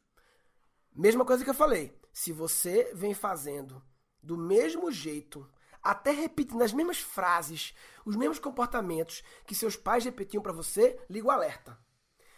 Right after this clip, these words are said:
Não quer dizer que tá tudo errado. Quer dizer apenas que não pode estar tudo igual. Se está tudo igual, tem algo errado. Não tudo errado, mas tem algo errado, porque o mundo mudou.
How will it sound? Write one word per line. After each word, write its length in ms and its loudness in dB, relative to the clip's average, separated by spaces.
Não 160 2
quer 120 0
dizer 120 0
que 60 -6
tá 80 -2
tudo 160 6
errado. 400 6
Quer 100 2
dizer 160 2
apenas 380 4
que 120 -4
não 240 2
pode 440 6
estar 200 -6
tudo 160 -10
igual. 400 -8
Se 120 -12
está 180 -4
tudo 180 -4
igual, 540 10
tem 120 6
algo 200 6
errado. 340 -4
Não 180 0
tudo 220 2
errado, 320 4
mas 100 -6
tem 100 -4
algo 160 -2
errado, 280 -4
porque 140 -2
o 100 4
mundo 180 2
mudou. 500 6